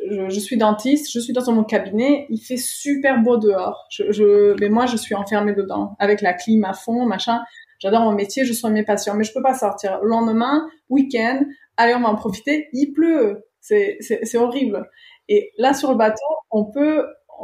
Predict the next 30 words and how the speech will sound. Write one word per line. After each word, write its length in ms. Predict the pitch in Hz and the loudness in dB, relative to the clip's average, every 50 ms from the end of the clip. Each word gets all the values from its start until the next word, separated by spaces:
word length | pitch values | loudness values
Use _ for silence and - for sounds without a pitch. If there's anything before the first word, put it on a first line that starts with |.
| - - | -14 -8
on, 160 | 220 226 226 | -6 -6 -6
totalement, 480 | 214 - 302 - 302 285 269 262 269 277 | -4 -4 -2 0 2 2 2 2 2 2
on 40 | 269 | 2
est 60 | 240 | 2
libre 200 | 240 262 262 233 | 2 2 2 2
de 80 | 208 220 | 2 0
décaler 500 | 202 196 262 269 262 277 254 240 247 269 | -2 -2 -2 -2 0 0 0 0 0 0
nos 140 | 262 247 240 | 0 0 2
jours 160 | 233 240 226 | 0 0 0
de 80 | 214 208 | -2 -2
travail. 420 | 214 - 202 190 185 190 196 190 | -2 -2 -4 -2 -2 -2 -4 -6
Donc 160 | 190 190 190 - - | -8 -10 -12 -6 0
là, 140 | 233 247 240 | 2 2 4
il 180 | 220 214 - | 2 0 -2
pleut 240 | - 226 220 220 214 | -2 -2 0 2 2
une, 160 | 214 208 196 208 | 2 0 0 -2
une 60 | 208 | -4
journée 280 | 202 208 202 202 202 196 | -2 -2 -4 -4 -4 -4
entière, 500 | 190 190 - _ - 214 262 320 349 262 | -6 -6 -8 _ 0 2 2 2 2 2
ben, 200 | 214 196 190 185 | 2 2 0 0
je 160 | 190 190 202 220 | -2 -2 -2 0
vais 80 | 240 240 | 0 0
être 80 | 240 247 | 0 -2
sur 200 | - - 233 226 | -6 -6 -4 -2
l'ordi, 380 | 214 202 202 208 208 208 247 247 | 0 0 0 -2 -4 -4 -4 -4
je 100 | 226 214 | -4 -2
vais 80 | 202 202 | -4 -4
travailler, 280 | 190 - 220 208 220 220 | -4 -2 0 2 2 2
je 80 | 208 | 2
vais 80 | 202 196 | 0 0